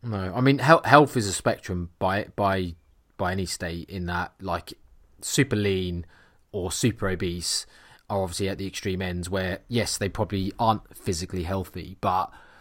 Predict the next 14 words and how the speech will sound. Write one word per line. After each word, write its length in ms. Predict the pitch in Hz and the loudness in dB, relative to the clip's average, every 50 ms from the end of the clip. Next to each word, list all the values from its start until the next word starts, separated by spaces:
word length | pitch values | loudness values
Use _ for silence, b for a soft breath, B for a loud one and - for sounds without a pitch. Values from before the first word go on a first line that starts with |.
| B B B B - | B B B B -18
th-, 120 | 110 - - | -18 -16 -8
there's 260 | 104 120 131 127 113 | 0 4 4 6 6
a 60 | 110 110 | 6 6
lot 260 | 113 123 131 127 - | 8 8 8 8 6
of 100 | 104 113 | 4 2
in 100 | 113 104 | 2 2
between 400 | 98 95 - 117 113 104 98 92 | 2 0 0 2 2 2 2 0
which 180 | 90 95 - | -2 -4 -6
falls 360 | - - 107 95 95 95 - - | -4 -4 -2 -2 -2 -2 -2 -2
within 180 | 104 95 92 | -2 -2 -2
that 140 | 92 87 - | -2 -4 -4
healthy 360 | - - 101 90 - - 92 90 | -2 -4 -4 -4 -6 -6 -6 -4
range 540 | 92 98 92 87 - 65 71 71 - - - | -4 -2 -4 -4 -8 -10 -14 -14 -12 -6 -2
that, 260 | 95 95 92 - - | 0 0 0 -2 -4